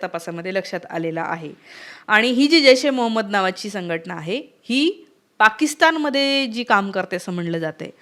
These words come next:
त्यामुळे हे क्रॉस बॉर्डर टेररिझम आहे.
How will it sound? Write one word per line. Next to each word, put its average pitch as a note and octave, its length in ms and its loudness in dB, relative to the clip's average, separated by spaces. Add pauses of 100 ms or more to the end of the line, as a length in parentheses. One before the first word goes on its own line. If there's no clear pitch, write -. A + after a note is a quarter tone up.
(320)
त्यामुळे A3+ 240 4
हे D4 160 -4
क्रॉस C#4 400 6
बॉर्डर A#3 520 6
टेररिझम F3+ 600 0
आहे. D3 180 -12